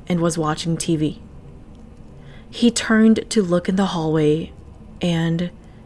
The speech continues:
just all of a sudden froze. My mom was talking to him, but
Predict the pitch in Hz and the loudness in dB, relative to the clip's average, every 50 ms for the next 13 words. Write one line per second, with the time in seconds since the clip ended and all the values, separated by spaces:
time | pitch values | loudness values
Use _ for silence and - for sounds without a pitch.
0 | - - - 180 170 170 - - - - - - 160 165 165 160 175 170 - 165 | -12 -4 -2 0 0 0 -2 -4 -8 -6 -4 0 0 2 2 2 0 0 0 -2
1 | 151 - 151 147 - - - 170 165 156 147 139 143 - - - - - - - | -4 -4 -6 -8 -6 -2 2 4 4 4 4 2 0 -4 -8 -10 -14 -16 -18 -18
2 | - - - - - - - - - - - - - - - - - - - - | -18 -18 -20 -20 -20 -20 -20 -18 -18 -20 -20 -20 -20 -20 -18 -18 -18 -20 -20 -20
3 | - - - - - - - - - - 196 196 196 185 185 196 196 190 185 - | -20 -20 -20 -18 -18 -18 -18 -6 0 4 4 6 6 6 6 6 6 4 4 2
4 | - - - 190 190 196 - - 202 208 202 - 214 202 214 220 214 196 180 170 | -2 -2 -2 0 0 0 0 2 2 2 2 2 2 4 4 4 4 2 2 2
5 | 165 165 | 2 0